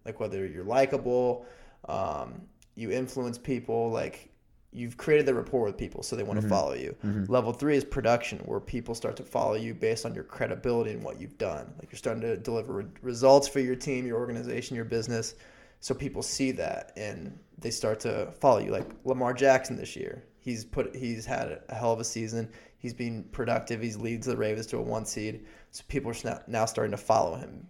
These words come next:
Speaker 1: Production. And then level four is people development, where leaders use their position, their relationships, and their productivity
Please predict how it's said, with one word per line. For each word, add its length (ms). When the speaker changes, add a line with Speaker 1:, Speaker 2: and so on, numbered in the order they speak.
Speaker 1:
Production. 560
And 140
then 120
level 260
four 480
is 340
people 320
development, 600
where 580
leaders 480
use 180
their 120
position, 680
their 120
relationships, 840
and 220
their 80
productivity 880